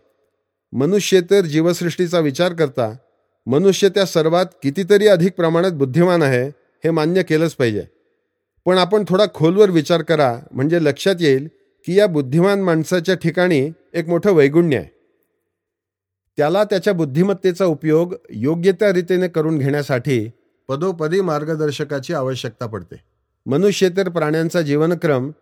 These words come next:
मार्गदर्शका वाचूनही आपल्या जातीच्या निसर्गधर्माप्रमाणे सहजपणे घडत राहतो. माणसाच्या समाजात लहानपणापासून वाढलेले कुत्रे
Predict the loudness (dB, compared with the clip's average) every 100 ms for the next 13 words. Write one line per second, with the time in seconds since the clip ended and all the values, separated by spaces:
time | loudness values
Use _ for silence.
0 | _ _ -6 -2 -2 0 -2 -2 -2 -2
1 | 0 0 0 0 0 0 0 -4 -6 -2
2 | 0 0 -2 -4 -2 0 0 -2 -2 -2
3 | 0 0 0 0 0 0 0 0 -4 -10
4 | _ _ -4 2 2 2 0 2 2 0
5 | 0 -2 -4 -12 _ _ _ _ _ _
6 | _ _ -6 -4 -2 -2 -2 -2 0 0
7 | 2 0 -2 _ _ _ _ -6 0 0
8 | 0 0 0 0 -2 0 0 2 2 2
9 | 2 0 -2 -2 0 2 2